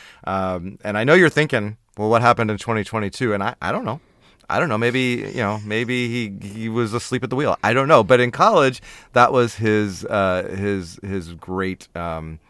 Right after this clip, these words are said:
that was his calling card, uh, I should say. Um, when he was, when he joined Cor-, uh, Cor-, Kapler's staff, he was the youngest bench coach in the major-, majors at, uh, at thirty-one. Um, alongside infield coaching, he also coaches base running,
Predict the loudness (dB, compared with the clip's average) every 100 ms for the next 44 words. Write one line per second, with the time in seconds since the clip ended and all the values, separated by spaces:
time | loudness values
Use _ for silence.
0 | _ _ 0 0 0 -4 -8 -8 -16 _
1 | _ -10 -8 -8 -12 -14 -14 -12 -14 -20
2 | -20 -20 -14 0 4 4 2 -4 _ _
3 | _ _ _ 0 4 6 6 2 2 0
4 | 4 2 2 4 6 6 8 6 4 -2
5 | 4 2 4 -2 2 2 2 -4 -2 0
6 | 0 0 -2 -4 -6 -4 -4 -4 -6 -6
7 | -8 -10 -10 -10 -10 -18 -20 _ _ _
8 | _ _ _ -16 -8 -6 -6 -6 -8 -6
9 | -8 -8 -6 0 4 4 0 -10 -20 -20
10 | _ -6 -2 0 0 -2 -6 -12 -4 4
11 | 6 6 2 2 4 6 2 0 0 0
12 | 0 -2 -2 -4 0 2 0 0 -2 -2
13 | -6 -6 -4 -4 -2 -6 -6